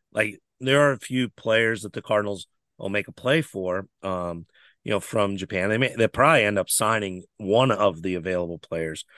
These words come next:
coming from Japan. Um, it's a question as to who, but it's like they're, they're, they also are, they've put all these things in place,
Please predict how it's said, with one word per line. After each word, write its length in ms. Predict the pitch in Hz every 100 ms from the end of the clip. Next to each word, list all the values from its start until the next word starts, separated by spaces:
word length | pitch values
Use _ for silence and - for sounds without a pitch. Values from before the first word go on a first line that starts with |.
| _ -
coming 360 | 95 87 82
from 320 | - 90 82
Japan. 540 | 76 85 - 80 78 85 _ _ -
Um, 340 | 92 85 80 -
it's 140 | - -
a 40 |
question 300 | - 95 98
as 160 | 85 80
to 80 | 85
who, 160 | 123
but 220 | 117 98 - - - 110
it's 80 |
like 140 | 113 104
they're, 200 | 110 107 -
they're, 220 | 104 107 - _ _ _
they 280 | 107 110 107
also 320 | 113 131 -
are, 240 | 107 104 -
they've 200 | 98 - -
put 140 | 131
all 160 | 117 117
these 260 | 107 101
things 340 | - 120 120 101
in 140 | 98
place, 580 | - - 127 104 95 -